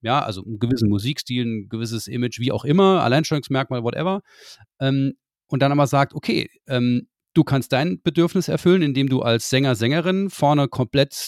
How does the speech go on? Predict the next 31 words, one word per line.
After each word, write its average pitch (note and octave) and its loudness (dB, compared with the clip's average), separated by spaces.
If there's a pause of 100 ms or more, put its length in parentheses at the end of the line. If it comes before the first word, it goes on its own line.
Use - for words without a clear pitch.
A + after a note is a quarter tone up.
de B2 -4
Molle D3+ 4
machst, G#3 -2
wie D#3+ -4
wir D3 -2
als C#3+ -4
Saarländer D#3+ -2
sagen, E3 0
also C3 -2
völlig D#3+ 0
ausrastet. D#3+ -2 (720)
Ähm, D3 2
und, C#3+ 0
und C#3+ 0
ich F3+ -2
als, C#3+ 0
als B2 -4
Gitarrist B2+ -2 (260)
möchte C#3 0
das C3 -2
überhaupt A2 0
nicht. G#3 0
Ich F3 -4
möchte, F#3 0
dass D3 -4
jemand, D3 -2 (600)
ähm, C#3 0
nachher B2+ 0
zu F3+ -2
mir G3+ 2
kommt, F#3 0